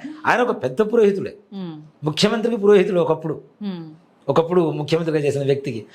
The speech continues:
Speaker 1: మ్మ్.
Speaker 2: మరి ఆయనకి నచ్చింది,
Speaker 1: మ్మ్.
Speaker 2: ఓ మాట చెప్పాలంటే.
Speaker 1: మ్మ్.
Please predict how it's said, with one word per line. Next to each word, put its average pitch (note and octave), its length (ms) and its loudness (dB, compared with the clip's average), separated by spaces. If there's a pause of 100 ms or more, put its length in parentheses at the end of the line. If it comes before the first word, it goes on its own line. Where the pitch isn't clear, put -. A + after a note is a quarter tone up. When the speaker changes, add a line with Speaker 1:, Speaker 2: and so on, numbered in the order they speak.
Speaker 1:
మ్మ్. G3+ 100 -2
Speaker 2:
మరి F#3+ 100 4
ఆయనకి G#3+ 440 2
నచ్చింది, F#3 400 0 (220)
Speaker 1:
మ్మ్. F3 560 -6
Speaker 2:
ఓ D#3+ 40 4
మాట E3 240 2
చెప్పాలంటే. C3+ 600 -2
Speaker 1:
మ్మ్. F3 140 -12